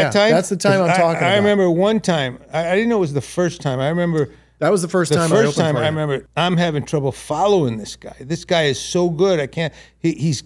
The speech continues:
Speaker 2: killing." And, and you had that, you had a likability that I've only seen you and maybe one or two other guys, you and Michael Keaton,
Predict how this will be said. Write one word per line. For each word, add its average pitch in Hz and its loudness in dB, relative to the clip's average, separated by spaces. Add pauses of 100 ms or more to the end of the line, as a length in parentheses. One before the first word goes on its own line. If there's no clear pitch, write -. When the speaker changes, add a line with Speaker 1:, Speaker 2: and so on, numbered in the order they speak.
(160)
Speaker 2:
killing." 208 -2 (480)
And, 170 -2 (300)
and 165 -10
you 214 0
had 196 -2
that, 135 -4 (1400)
you 214 0
had 262 0
a 226 2
likability 139 -4
that 127 -6
I've 139 -2
only 220 0
seen 143 -4 (280)
you 160 -4
and 139 -4 (280)
maybe 156 -4
one 139 -2
or 131 -2
two 131 -8
other 120 -6
guys, 113 -10
you 131 -4
and 123 -2
Michael 120 -4
Keaton, 123 -20